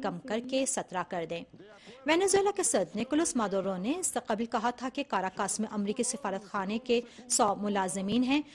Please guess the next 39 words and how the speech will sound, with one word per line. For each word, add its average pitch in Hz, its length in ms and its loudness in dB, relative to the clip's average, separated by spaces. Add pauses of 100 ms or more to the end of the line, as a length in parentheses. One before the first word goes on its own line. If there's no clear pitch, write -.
(120)
جبکہ 240 280 2
واشنگٹن 285 540 2
میں 294 120 0
وینزویلا 202 580 0
کے 233 60 -2
سفارت 190 440 -2
خانے 190 300 -4
میں 214 120 -4
سترہ - 380 -2
ملازم 202 520 0
ہیں 254 160 0 (240)
اور 214 100 2
یہ 214 200 4
تعداد 214 380 0
برابر 170 360 -2
ہونی 170 240 -8
چاہیے۔ 165 440 -4 (560)
نکولس 254 440 4
مادورو 190 380 0
نے 190 140 -4
کہا 214 300 -2
ہے 254 80 -2
کہ 254 140 -2
وینزویلا 180 420 -4
کی 202 180 -6
حکومت 226 480 -2
نے 302 160 2
ایک 208 360 -2
پائلٹ 247 380 2
سمیت - 460 -2
کئی 233 340 2
امریکی 190 380 -4
شہریوں 226 500 0
کو 294 160 2 (420)
جاسوسی 277 680 4
کے 254 100 4
الزام 180 480 -2
میں 165 140 -8 (100)
گرفتار 208 460 0